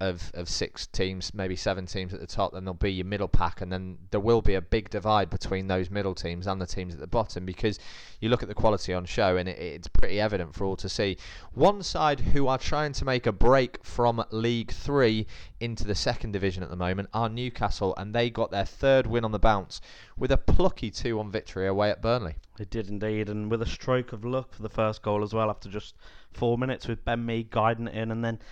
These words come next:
Speaker 2: a huge second goal from Kieran Clark, and then from there it's very much theirs to lose. Sam Vo-, Vokes pulled one back before half time.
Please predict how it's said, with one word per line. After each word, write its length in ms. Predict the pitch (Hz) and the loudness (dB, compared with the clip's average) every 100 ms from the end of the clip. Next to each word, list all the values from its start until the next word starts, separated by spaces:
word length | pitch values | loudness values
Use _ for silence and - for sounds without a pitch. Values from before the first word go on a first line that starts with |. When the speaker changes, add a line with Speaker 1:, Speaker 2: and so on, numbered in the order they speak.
| - - | -18 -4
Speaker 2:
a 60 | |
huge 460 | - - 156 147 - | -4 -2 -2 -2 0
second 280 | 143 - 113 | -2 -2 -4
goal 200 | 120 117 | -2 -2
from 180 | - 101 | -4 -6
Kieran 340 | 110 104 95 | -6 -6 -6
Clark, 380 | 117 104 80 - | -4 -4 -4 -10
and 80 | 110 | -10
then 100 | 113 | -10
from 180 | - 113 | -8 -4
there 260 | 147 95 | -2 -4
it's 100 | 82 | -6
very 240 | - 123 123 | -6 -4 -4
much 220 | - - | -6 -10
theirs 220 | 107 - | -10 -10
to 120 | - | -12
lose. 380 | 104 135 92 - - - - _ | -8 -8 -10 -14 -20 -20 -20 _
Sam 240 | - 139 127 | -6 -4 -2
Vo-, 240 | 139 135 - | -2 -4 -4
Vokes 340 | 104 143 - | 0 0 0
pulled 300 | - - 131 | -8 -6 -4
one 180 | 117 110 | -6 -6
back 420 | 110 131 - - | -4 -4 -6 -16
before 300 | - - 113 | -14 -8 -6
half 200 | 101 101 | -4 -6
time. 360 | - 120 123 127 | -6 -6 -6 -10